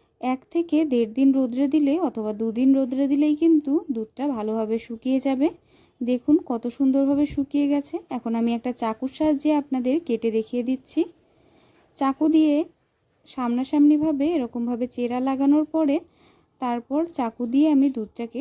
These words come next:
বার করে নিচ্ছি। দেখুন বন্ধুরা, কত সুন্দর হয়েছে, একদম শুকিয়ে গেছে। আর এই রকমভাবে আপনারা অবশ্যই কিন্তু একবার গুঁড়ো দুধ বাড়িতে তৈরি করে দেখবেন। বন্ধুরা,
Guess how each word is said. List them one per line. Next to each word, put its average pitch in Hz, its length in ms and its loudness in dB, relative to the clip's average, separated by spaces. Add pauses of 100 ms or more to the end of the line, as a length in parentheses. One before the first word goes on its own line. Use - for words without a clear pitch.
(120)
বার 214 180 -4
করে 202 220 -8
নিচ্ছি। 190 380 -8 (720)
দেখুন 247 360 2
বন্ধুরা, 277 400 2 (120)
কত 233 300 -10
সুন্দর 285 440 0
হয়েছে, 277 400 -2 (160)
একদম 226 380 -4
শুকিয়ে 277 500 -4
গেছে। 285 300 -2 (2000)
আর 233 120 -2 (140)
এই 240 220 2
রকমভাবে 294 640 2 (140)
আপনারা 226 420 -6 (140)
অবশ্যই 262 500 -2
কিন্তু 311 280 2 (200)
একবার 220 300 -4
গুঁড়ো 226 260 -4
দুধ 247 240 -6
বাড়িতে 254 340 -4
তৈরি 269 320 0
করে 294 240 0
দেখবেন। 277 420 0 (720)
বন্ধুরা, 269 360 0